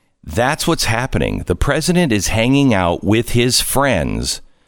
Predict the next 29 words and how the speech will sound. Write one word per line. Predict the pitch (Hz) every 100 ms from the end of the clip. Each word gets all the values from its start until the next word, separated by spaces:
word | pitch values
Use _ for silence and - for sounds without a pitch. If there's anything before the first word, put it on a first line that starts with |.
| _ _ _
at | - 95 113
those | 104 110 117
rallies. | - 123 147 87 57 57 - - - _ _ _ _ _ _ _ _ _
And | 117 127
he | 110 139 135
knows | 127 139 156
he's | - 139 127
in | 92 127
a | 117
safe | - 120 117 117
space | - - 120 143 104 - - - -
with | 104 110
you. | 113 135 90 -
He | 92 120
knows | 117 113 135 139
that | 95 92
you're | 95 127 147
not | 135 110 107 107
gonna | 120 104 101
turn | - 170 156
on | 98 80
him. | 78 64 55 - - _ _ _ _ _ _ _ _ _ _
And, | - 110 110 110 101 95 - _ _ _
and | 104 104 104
he | 92 127 131 127
is | 120
getting | 92 107 101 95 98
recharged. | 101 113 - 156 165 107 55 - -
It's, | 107 98 -